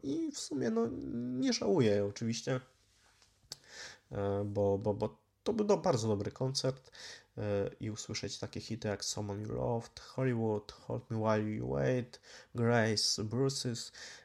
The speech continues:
Em, tak, e, pięknie też, e, podśpiewywała publiczność, więc, e, tutaj, e, na pewno, na pewno to,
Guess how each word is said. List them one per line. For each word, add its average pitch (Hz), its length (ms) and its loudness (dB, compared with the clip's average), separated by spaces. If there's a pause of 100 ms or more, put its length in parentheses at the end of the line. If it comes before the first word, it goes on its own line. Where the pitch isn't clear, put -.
(120)
Em, 98 380 -4 (500)
tak, 92 300 -6
e, - 40 -2 (280)
pięknie 123 360 0
też, - 300 -2
e, 104 120 -4
podśpiewywała 101 840 -2
publiczność, 113 960 -4
więc, 98 380 -10
e, 110 220 -10
tutaj, 101 340 -8 (580)
e, 98 260 -6
na 98 120 -8
pewno, 98 420 -6
na 98 100 -8
pewno 98 360 -8
to, - 120 -14